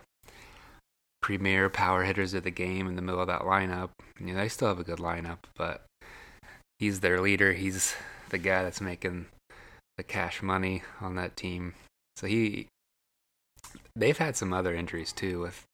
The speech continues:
uh, a few of their pitchers. Um, Adam Conley just recently went on the D L. And they've been working with inning limits with Fernandez 'cause he's,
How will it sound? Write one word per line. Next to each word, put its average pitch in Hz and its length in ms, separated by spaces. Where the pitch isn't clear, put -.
uh, 92 180
a 87 40
few 98 160
of 90 80
their 90 100
pitchers. 90 720
Um, 87 580
Adam 90 200
Conley 92 360
just - 220
recently 90 400
went 90 180
on 87 100
the 90 60
D 90 200
L. 87 360
And 101 80
they've 95 120
been 92 300
working 98 320
with 90 140
inning 101 260
limits 95 320
with 90 160
Fernandez 90 760
'cause - 180
he's, - 360